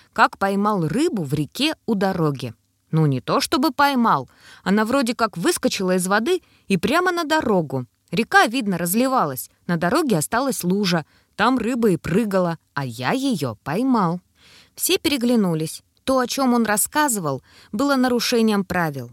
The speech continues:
но объяснять ему это они не собирались, поэтому только закивали. «Само собой», — продолжал водила, «я же не в зуб ногой, как ее готовить. Вы-то наверняка бы закатили пир горой,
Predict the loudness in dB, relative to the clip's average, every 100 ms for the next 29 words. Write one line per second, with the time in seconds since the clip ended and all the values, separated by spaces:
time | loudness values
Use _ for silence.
0 | _ -2 0 0 -4 -4 -4 -4 0 2
1 | 4 2 0 0 0 2 2 2 0 -2
2 | -2 -2 -4 -10 -16 _ -6 0 0 0
3 | -2 -2 -6 -4 -4 -2 -4 -2 -4 -4
4 | -2 -4 -8 -14 _ _ _ -10 -4 0
5 | 0 0 0 2 0 -2 -8 _ _ -6
6 | -2 -2 0 -2 -2 -4 -2 -2 -4 -10
7 | _ _ -4 -2 0 0 0 0 -4 -2
8 | 0 2 0 0 0 -2 -2 0 0 0
9 | -2 0 0 0 -4 -10 _ _ -2 2
10 | 2 2 2 2 0 2 2 2 -4 -8
11 | -20 -6 -4 0 -2 2 2 2 2 2
12 | 2 0 -2 -2 -4